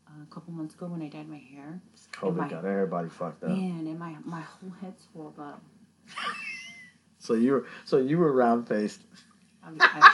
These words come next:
Speaker 1: sure, I wasn't even round-faced. I was probably, like, fucking, it was not round-faced. <laughs> It was, it was like my head was, like, deformed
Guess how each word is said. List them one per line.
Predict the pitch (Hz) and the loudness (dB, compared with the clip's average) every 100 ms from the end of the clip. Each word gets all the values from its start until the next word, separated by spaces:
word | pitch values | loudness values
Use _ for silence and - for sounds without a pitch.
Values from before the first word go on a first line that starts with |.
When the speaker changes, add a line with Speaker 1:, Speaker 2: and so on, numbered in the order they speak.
| - | 12
Speaker 1:
sure, | 349 330 294 359 | 8 8 2 2
I | 156 | 2
wasn't | 156 156 - | -6 -8 -8
even | 302 277 139 | -8 -8 -14
round-faced. | 135 277 - - - 466 | -18 -20 -20 -6 -4 -4
I | - | -2
was | 440 - | -2 -2
probably, | 302 - 277 | -4 -4 -6
like, | 269 131 - - - _ _ _ _ | -14 -14 -16 -18 -20 _ _ _ _
fucking, | 156 156 135 - 131 143 - _ _ - | -18 -18 -20 -20 -18 -20 -20 _ _ -12
it | |
was | 165 147 | -12 -10
not | 143 135 - 131 | -6 -6 -6 -14
round-faced. | 127 - 131 - | -18 -16 -12 -12
<laughs> | - | -12
It | - 175 - - | -10 -10 0 4
was, | - - - - - - - | 4 6 4 2 -20 -20 -16
it | 175 | -12
was | 180 | -10
like | 170 147 | -10 -8
my | 160 | -8
head | 156 156 151 | -8 -10 -10
was, | 156 170 | -10 -12
like, | 165 | -16
deformed | 156 - - - - - | -16 -16 -14 -14 -14 -16